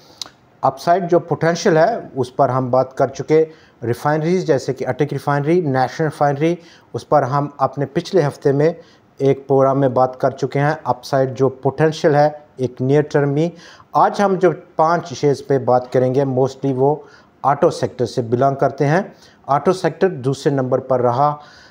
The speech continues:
जहां पर साजगार इंजीनियरिंग almost एक हज़ार रुपये को छूकर मुड़ा है। अ, वहीं पर दूसरे स्टॉक्स में बेहतर अपॉर्चुनिटी है, चूँकि इनकी रिप्रेजेंटेशन हंड्रेड इंडेक्स में in terms of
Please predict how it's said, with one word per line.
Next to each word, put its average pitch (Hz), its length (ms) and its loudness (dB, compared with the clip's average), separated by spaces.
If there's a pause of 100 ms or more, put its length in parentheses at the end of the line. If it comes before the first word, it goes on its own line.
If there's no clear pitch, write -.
(160)
जहां 123 260 -2
पर 131 320 -2
साजगार 131 600 0
इंजीनियरिंग 131 600 2 (220)
almost 180 440 2 (280)
एक 156 340 4
हज़ार 127 400 2
रुपये 135 460 2
को 151 360 0 (300)
छूकर 139 400 0
मुड़ा 127 320 2
है। 175 260 0 (520)
अ, 135 240 4 (160)
वहीं 185 200 2
पर 214 200 2
दूसरे 143 400 0
स्टॉक्स 139 440 0
में 135 260 -2
बेहतर 127 520 0
अपॉर्चुनिटी 127 640 -2
है, 139 100 2
चूँकि 226 580 0 (540)
इनकी 170 880 2 (180)
रिप्रेजेंटेशन 147 1040 0 (420)
हंड्रेड 185 260 2
इंडेक्स 156 300 0
में 156 280 0
in 139 180 -2
terms 143 240 0
of 143 140 2